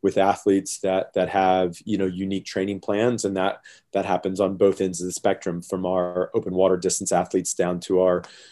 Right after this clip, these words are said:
uh, more sprint type athletes, um, and, and the different needs that those athletes have from a strength and conditioning perspective, water time, course, long course, short course,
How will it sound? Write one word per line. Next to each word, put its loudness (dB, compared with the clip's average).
uh, 0
more -2
sprint -2
type -2
athletes, 0
um, 0
and, -2
and -4
the 2
different 0
needs -2
that -4
those 6
athletes 2
have 4
from -4
a -2
strength 0
and -10
conditioning 4
perspective, 2
water 8
time, 2
course, 8
long 4
course, 2
short 6
course, 4